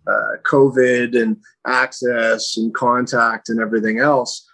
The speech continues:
we get toward a, a contactless system that is just being automated. And then it's also there verified by our internal staff. And then they get,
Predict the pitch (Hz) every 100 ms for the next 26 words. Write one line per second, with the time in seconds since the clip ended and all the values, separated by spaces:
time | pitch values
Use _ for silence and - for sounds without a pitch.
0 | _ _ _ 110 117 131 135 135 131 151
1 | 123 123 120 117 113 - 117 - - 147
2 | 156 - 127 120 - 107 104 - - 175
3 | 175 - 113 107 104 - - - _ _
4 | 123 120 113 - 120 110 - 160 - 135
5 | 127 113 127 131 135 127 117 110 101 104
6 | _ _ _ 123 123 127 117 107 131 127
7 | - 127 107 120 120 120 120 107 120 123
8 | 123 123 117 110 113 113 113 117 123 117
9 | 113 - - 120 117 113 117 113 117 117
10 | 113 120 110